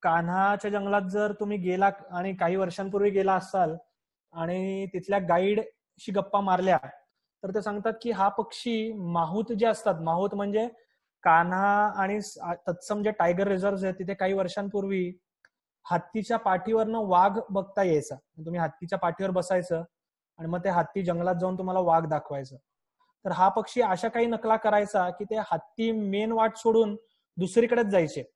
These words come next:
अशी काही उदाहरणं कान्हातले guide आपल्याला सांगतात की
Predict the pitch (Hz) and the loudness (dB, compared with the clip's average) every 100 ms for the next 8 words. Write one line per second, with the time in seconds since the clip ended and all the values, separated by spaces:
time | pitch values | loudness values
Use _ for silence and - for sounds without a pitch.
0 | _ _ _ _ _ - 165 - 208 220 | _ _ _ _ _ -10 -8 -6 0 4
1 | 233 214 214 202 214 214 214 220 214 196 | 4 2 0 2 2 2 0 -2 -2 0
2 | 180 185 190 - 214 208 208 208 214 175 | 0 -2 -6 -6 -2 0 2 0 -2 0
3 | 185 196 196 190 190 185 165 160 151 - | 0 0 -2 -4 -4 -6 -8 -6 -8 -10
4 | _ _ _ - 180 190 190 180 | _ _ _ -10 -6 -4 -6 -8